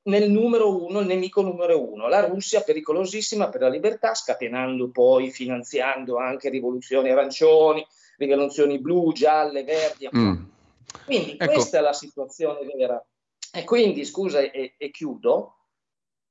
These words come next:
Speaker 1: ha ragione
Speaker 2: Sì.
Speaker 1: perfettamente, concordo con quello che state dicendo voi. Se c'è di mezzo la più importante compagnia energetica italiana,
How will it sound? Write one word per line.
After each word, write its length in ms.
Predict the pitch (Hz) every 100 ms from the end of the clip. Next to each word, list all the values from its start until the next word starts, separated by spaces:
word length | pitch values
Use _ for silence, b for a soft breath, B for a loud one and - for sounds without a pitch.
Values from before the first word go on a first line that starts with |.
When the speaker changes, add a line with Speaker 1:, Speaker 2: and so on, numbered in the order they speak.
| 170
Speaker 1:
ha 60 |
ragione 420 | 165 160 - 233 208
Speaker 2:
Sì. 40 |
Speaker 1:
perfettamente, 640 | 143 139 139 156 196 262
concordo 460 | - 135 190 226 165
con 140 | 131
quello 220 | 127 160 156
che 100 | 123
state 300 | - 143 123
dicendo 460 | 120 - 117 110
voi. 400 | 127 202 - 104 -
Se 180 | -
c'è 160 | 147 214
di 100 | 220
mezzo 380 | 196 254 - 175
la 120 | 143
più 120 | 156
importante 580 | 151 - 147 220 226 160
compagnia 420 | 151 131 139 196
energetica 480 | 147 127 170 160 123
italiana, 680 | 113 117 123 117 80 73